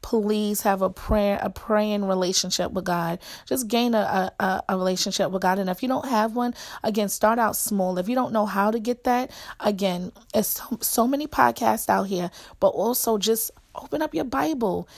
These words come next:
They have the national, I think it's the, um, the,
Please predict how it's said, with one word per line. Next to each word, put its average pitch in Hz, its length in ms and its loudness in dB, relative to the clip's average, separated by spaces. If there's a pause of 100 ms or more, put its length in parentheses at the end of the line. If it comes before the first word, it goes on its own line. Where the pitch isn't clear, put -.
(140)
They 247 140 2
have 233 280 2
the 196 380 4
national, 247 840 2
I 226 120 2
think 254 260 -2
it's 233 160 0
the, 214 340 2
um, 190 500 -2 (1400)
the, 226 100 6